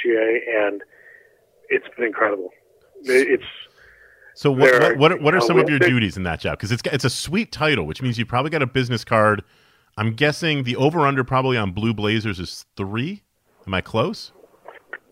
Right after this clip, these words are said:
Speaker 1: You're under. You, you, yeah, I'm under.
Speaker 2: <laughs>
Speaker 1: Um,
Speaker 2: Okay.
Speaker 1: I've got a, I've got a French, I've got a French blue suit. Does that count?
Speaker 2: Uh, that gets you partial credit 'cause you can split that up, I suppose. But, but what,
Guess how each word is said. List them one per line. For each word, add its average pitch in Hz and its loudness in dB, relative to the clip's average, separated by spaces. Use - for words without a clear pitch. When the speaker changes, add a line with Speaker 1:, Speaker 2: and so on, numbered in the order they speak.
Speaker 1:
You're 135 2
under. 131 4
You, 143 2
you, 143 -2
yeah, 120 4
I'm 139 2
under. 135 4
Speaker 2:
<laughs> - -10
Speaker 1:
Um, 120 0
Speaker 2:
Okay. 160 -4
Speaker 1:
I've 151 4
got 202 4
a, 185 4
I've 151 2
got 202 6
a - 2
French, 180 2
I've 160 4
got 185 4
a - 2
French 170 2
blue 147 6
suit. 143 4
Does 113 -10
that 135 4
count? 156 0
Speaker 2:
Uh, 151 -4
that 139 4
gets 151 -2
you 151 0
partial 127 2
credit 82 -2
'cause 113 -6
you 120 -2
can 120 -4
split - -6
that 98 2
up, 95 0
I 92 -2
suppose. 92 -4
But, 117 -2
but 135 2
what, 156 2